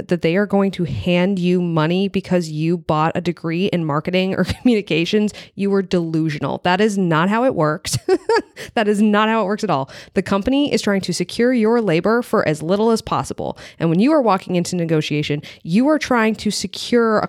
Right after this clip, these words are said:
contract working for that company for as much money as possible. Understand your incentives are completely misaligned in this moment.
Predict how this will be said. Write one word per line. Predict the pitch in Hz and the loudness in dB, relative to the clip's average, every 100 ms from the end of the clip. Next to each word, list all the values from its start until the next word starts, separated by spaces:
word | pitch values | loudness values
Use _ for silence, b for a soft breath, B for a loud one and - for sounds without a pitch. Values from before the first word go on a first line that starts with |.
| - 202 | -2 -2
contract | 208 - 175 170 - | -2 0 0 -2 -4
working | 170 196 247 233 | -4 0 0 0
for | 220 | 0
that | 208 - | 0 -2
company | 190 185 214 226 | -4 -2 0 0
for | 233 208 - | 0 0 0
as | 185 | 0
much | 180 202 - | 2 0 -2
money | 196 170 165 | -4 -2 0
as | 170 | -2
possible. | 143 - - 110 - B B - | -6 -8 -6 -8 -8 B B -2
Understand | 214 262 254 254 185 151 - | 2 2 2 2 2 0 -2
your | 175 226 294 | 0 2 2
incentives | 254 190 196 262 262 | 0 0 0 0 0
are | - 185 | -2 0
completely | 180 147 233 254 247 | -2 0 0 2 2
misaligned | 240 214 190 185 180 160 | 2 0 0 2 2 0
in | 196 190 | 0 0
this | 175 | 0
moment. | 165 147 - - | -2 -4 -6 -10